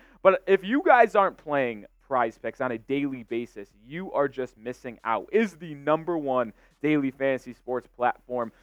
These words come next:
in North America, and I play it every single day. That is no exaggeration. It's daily fantasy made easy, and all you gotta do is pick two to six player stat projections,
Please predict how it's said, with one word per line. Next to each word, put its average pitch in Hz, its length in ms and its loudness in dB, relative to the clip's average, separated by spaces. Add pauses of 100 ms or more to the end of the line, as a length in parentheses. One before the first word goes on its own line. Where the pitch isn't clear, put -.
(120)
in 147 240 2
North 135 300 -2
America, 123 540 0
and 123 140 -4
I 135 200 4
play 131 280 -2
it - 160 -2
every 156 540 4 (220)
single 110 400 -8
day. 113 380 -2
That 117 260 2
is 101 120 -8
no 113 200 -6
exaggeration. 107 840 -8
It's 123 160 -8
daily 285 360 10
fantasy 185 640 -4 (260)
made 156 280 4
easy, 139 400 -2
and 131 60 -2
all 175 140 6
you 226 80 2
gotta 170 220 8
do 156 220 2
is 135 100 -4
pick - 240 -6
two 339 200 10
to 320 60 -4
six 233 300 0
player 202 320 0
stat 175 320 2
projections, 156 640 -4